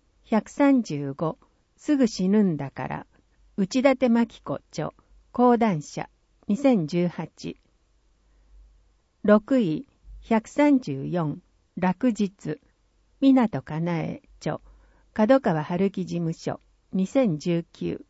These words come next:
七位、百三十三。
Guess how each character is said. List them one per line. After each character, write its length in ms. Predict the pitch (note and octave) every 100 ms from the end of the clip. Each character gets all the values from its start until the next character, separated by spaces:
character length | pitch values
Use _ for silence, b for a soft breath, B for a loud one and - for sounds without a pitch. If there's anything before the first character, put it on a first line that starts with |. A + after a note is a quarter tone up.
| _ _ _ _ _ _ _ _ _ _ _ _ _ _
七 380 | G#3 G#3 B3 A#3
位、 200 | D3+ - _ _ _
百 260 | - G#3 -
三 340 | - C#4+ C4
十 260 | G3+ C#3 C#3
三。 400 | - E3 D#3+